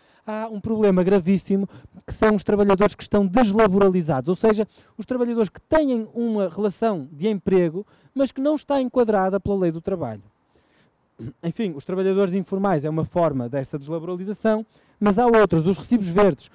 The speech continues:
Os trabalhadores a recibo verde não têm um contrato de trabalho, nada disto se aplica, porque a eles não se aplica o Código de Trabalho.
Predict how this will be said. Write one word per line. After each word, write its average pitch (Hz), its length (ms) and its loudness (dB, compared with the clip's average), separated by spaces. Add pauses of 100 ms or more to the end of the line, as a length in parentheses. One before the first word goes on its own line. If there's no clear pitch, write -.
Os - 80 -18
trabalhadores 208 420 0
a 208 40 -2
recibo 202 240 -4
verde 226 240 2
não 233 100 2
têm 208 220 2
um 170 40 2
contrato 190 300 0
de - 20 -20
trabalho, 220 320 -2 (320)
nada 247 300 2
disto 220 240 0
se 269 80 -2
aplica, 226 400 -2
porque - 220 -2
a - 20 4
eles 214 240 0
não 240 160 -2
se - 160 -2
aplica 180 420 2
o 190 40 2
Código 185 300 2
de - 40 -20
Trabalho. 170 380 -4